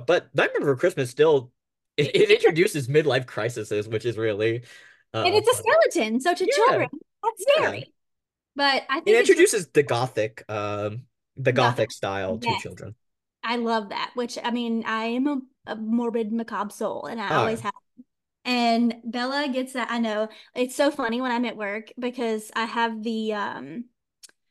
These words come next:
Speaker 2: little lost girl face,
Speaker 1: <laughs>
Speaker 2: and I have the hi-, kind of high-pitched voice,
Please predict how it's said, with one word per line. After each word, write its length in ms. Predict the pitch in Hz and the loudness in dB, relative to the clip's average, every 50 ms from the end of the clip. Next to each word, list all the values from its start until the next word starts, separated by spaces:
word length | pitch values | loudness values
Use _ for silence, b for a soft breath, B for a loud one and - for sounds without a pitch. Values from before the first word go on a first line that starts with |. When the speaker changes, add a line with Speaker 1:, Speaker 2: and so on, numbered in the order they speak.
| _ _ _ _ _ _ _ | _ _ _ _ _ _ _
Speaker 2:
little 260 | 247 254 262 262 247 226 | 0 2 4 4 4 2
lost 360 | 220 202 180 196 - - - | 0 -2 -2 -4 -6 -8 -8
girl 220 | 247 240 240 240 | -4 -4 -4 -4
face, 580 | 240 - 262 247 254 269 262 - - - - - _ _ _ _ _ _ _ _ | -6 -6 -6 -4 -4 -4 -6 -10 -20 -20 -20 -20 _ _ _ _ _ _ _ _
Speaker 1:
<laughs> 200 | - - - - - 135 | -20 -20 -10 -6 -4 -2
Speaker 2:
and 640 | 131 - - 240 240 233 233 - 233 233 233 254 254 - - - - | 0 0 0 0 0 -4 -6 -8 -8 -6 -4 -6 -6 -8 -12 -6 -2
I 100 | 233 226 | -2 -2
have 280 | 226 220 226 226 226 220 | 0 0 0 -2 0 0
the 180 | 233 233 226 220 - _ _ _ _ _ _ _ _ _ _ - | -2 -4 -4 -6 -10 _ _ _ _ _ _ _ _ _ _ -12
hi-, 160 | 247 254 240 | -10 -10 -8
kind 180 | - 285 277 254 | -4 -4 -4 -2
of 60 | 226 | 0
high-pitched 460 | 233 247 233 240 240 240 220 - - 247 | 0 0 0 0 -2 -4 -6 -6 -8 -6
voice, 420 | 214 226 214 214 214 247 285 - | -4 -2 -2 -2 -2 -4 -6 -8